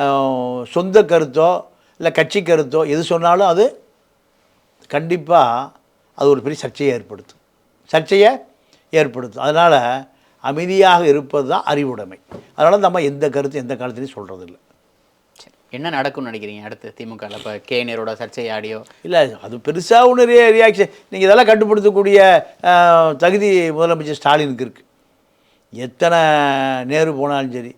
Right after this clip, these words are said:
Speaker 1: எத்தனை காந்தி போனாலும் சரி, தி மு க இருக்கும். தி மு கவை பொறுத்தவரை, வ-, எம் ஜி ஆர் போனாரு.
Speaker 2: அமைச்சரவை மாற்றம், நேருவோட
Speaker 1: இல்ல.
Speaker 2: துறை வந்து து-, உதயநிதி கிட்ட போக போகுது
Speaker 1: போக
Speaker 2: அப்படின்னு
Speaker 1: போகுதுன்னு
Speaker 2: சொல்றாங்க.
Speaker 1: சொல்றாங்க. அது எவ்வளவு தூரம் சாத்தியம்னு தெரியல.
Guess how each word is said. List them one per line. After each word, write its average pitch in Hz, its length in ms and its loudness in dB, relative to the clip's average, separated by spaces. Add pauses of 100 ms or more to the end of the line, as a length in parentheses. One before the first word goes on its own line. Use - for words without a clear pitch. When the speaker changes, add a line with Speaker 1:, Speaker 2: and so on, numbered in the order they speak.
(380)
Speaker 1:
எத்தனை 151 420 -6
காந்தி 147 340 0
போனாலும் 139 340 -4
சரி, 117 340 -14
தி 214 140 -14
மு 247 180 -8
க 196 300 6
இருக்கும். 147 320 -4 (560)
தி 165 140 -8
மு 175 140 -8
கவை 156 300 2
பொறுத்தவரை, 131 840 -4 (400)
வ-, 127 240 -6
எம் 139 120 -6
ஜி 147 120 -4
ஆர் 165 160 2
போனாரு. 151 140 -2
Speaker 2:
அமைச்சரவை 175 560 -2
மாற்றம், 143 460 -6
நேருவோட 160 300 -2
Speaker 1:
இல்ல. 160 140 0
Speaker 2:
துறை 175 160 0
வந்து 165 240 -4
து-, 135 560 -2
உதயநிதி 180 200 -4
கிட்ட 139 220 -4
போக 127 200 -8
போகுது 120 220 -4
Speaker 1:
போக 185 180 4
Speaker 2:
அப்படின்னு 185 140 4
Speaker 1:
போகுதுன்னு 196 280 2
Speaker 2:
சொல்றாங்க. 190 220 4
Speaker 1:
சொல்றாங்க. 185 140 -6 (440)
அது 151 140 -2
எவ்வளவு 180 400 2
தூரம் - 60 -12
சாத்தியம்னு 160 480 0
தெரியல. 139 300 -4